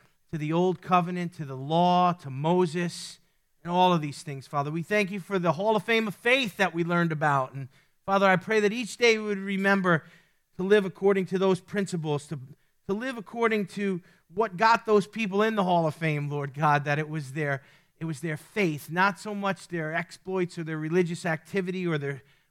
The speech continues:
moral superiority, but just the fact that they approached you with faith and it pleased you,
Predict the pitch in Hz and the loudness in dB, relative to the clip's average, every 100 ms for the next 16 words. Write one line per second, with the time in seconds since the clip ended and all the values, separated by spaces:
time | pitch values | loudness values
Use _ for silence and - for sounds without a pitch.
0 | 156 175 196 190 - 175 - 202 196 185 | _ 2 4 4 0 -8 -2 4 4 4
1 | 190 202 202 190 165 - 214 - 190 202 | 4 4 2 -2 -4 -6 -12 -10 -6 -2
2 | 196 180 165 180 160 - - 220 220 - | -2 -2 -8 -6 -6 -6 -2 -2 -2 -12
3 | 226 220 214 - - 165 170 - 220 233 | -12 -10 -12 -14 -16 -8 -8 -8 -4 -4
4 | 214 175 143 - 277 294 269 160 143 117 | -2 -6 -6 -12 -4 -2 -2 -4 -8 -10
5 | 110 | -12